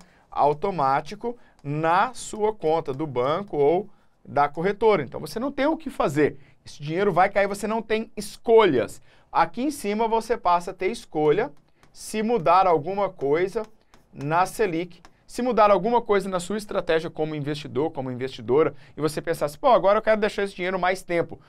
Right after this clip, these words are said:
aproveitar que a Selic já tá alta e eu não quero pagar imposto de renda agora, eu vou deixar pra pagar no final."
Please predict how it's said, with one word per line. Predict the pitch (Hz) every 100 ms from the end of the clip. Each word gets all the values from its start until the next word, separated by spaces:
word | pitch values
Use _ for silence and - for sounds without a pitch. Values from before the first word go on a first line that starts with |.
| -
aproveitar | 160 202 196 202 185 180
que | 185
a |
Selic | 175 160 160
já | 143
tá | - 180
alta | 165 196 240 247 - -
e | 220
eu | 254
não | 294
quero | 339 220 233 285
pagar | 269 208 202
imposto | 247 220 208 214
de | 190
renda | 226
agora, | 269 208 214
eu |
vou | 147
deixar | 151 139 156
pra | 165
pagar | 185 165 170
no |
final." | 185 294 247 214 -